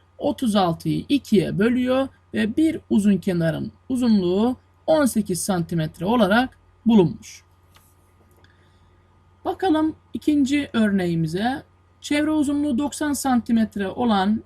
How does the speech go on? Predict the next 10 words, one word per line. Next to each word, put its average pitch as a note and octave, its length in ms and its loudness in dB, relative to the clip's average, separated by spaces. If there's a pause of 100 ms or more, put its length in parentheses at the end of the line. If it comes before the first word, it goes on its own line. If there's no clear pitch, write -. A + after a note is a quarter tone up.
bir A#3+ 220 -2
dikdörtgenin A3+ 680 -4
kısa C4+ 280 -6
kenar A3 260 0
uzunluğu E3 460 -2
verilmiş. B3+ 560 -2
Uzun C4 260 -2
kenar G3 280 -4
uzunluğu A3 640 0 (220)
soruluyor. A#3 560 -2